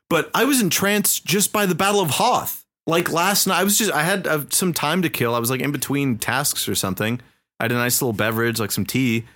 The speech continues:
I sat down, put on Empire Strikes Back, watched, like, twelve minutes of the Battle of Hoth, and I was so inspired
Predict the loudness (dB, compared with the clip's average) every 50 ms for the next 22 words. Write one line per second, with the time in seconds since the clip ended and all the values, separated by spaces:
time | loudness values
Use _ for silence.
0 | _ _ _ _ _ -2 0 0 2 2 0 0 0 0 0 2 2 0 0 0
1 | -2 -6 -16 _ _ _ _ _ -2 0 2 2 2 2 0 0 0 0 0 0
2 | 0 0 0 -2 -2 -2 0 0 0 0 0 -2 -2 0 0 0 0 -2 -4 -2
3 | -2 -2 -2 -2 -4 -8 -6 -4 -2 0 0 2 0 0 0 0 0 0 0 -2
4 | -2 -2 -2 -4 -4 -6 -8 _ _ _ _ _ _ _ _ 0 0 0 0 -2
5 | -4 -2 0 2 2 2 0 -2 0 0 0 0 -2 -2 -2 -2 0 2 2 2
6 | 2 2 2 2 2 2 2 2 2 0 0 0 0 0 0 2 0 0 -2 -2
7 | -6